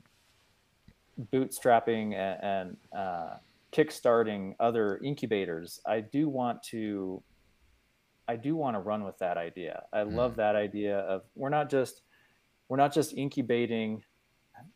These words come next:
Speaker 1: shout out to X K C D, I know you love the term. Um,
Speaker 2: <laughs>
Speaker 1: we're not just, uh, incubating projects,
Speaker 2: Mm-hmm.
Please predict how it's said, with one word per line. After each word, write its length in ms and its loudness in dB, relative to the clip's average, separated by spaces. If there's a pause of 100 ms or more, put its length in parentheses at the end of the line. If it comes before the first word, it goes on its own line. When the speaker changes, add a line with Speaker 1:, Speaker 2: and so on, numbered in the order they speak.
Speaker 1:
shout 260 4
out 140 -2
to 120 -4
X 180 -4
K 200 -2
C 160 -10
D, 180 -2
I 40 -6
know 100 -6
you 180 -6
love 200 -4
the 60 -12
term. 340 -10 (520)
Um, 560 6
Speaker 2:
<laughs> 60 0
Speaker 1:
we're 60 0
not 220 6
just, 280 2
uh, 340 6 (240)
incubating 640 2
projects, 960 4
Speaker 2:
Mm-hmm. 160 -10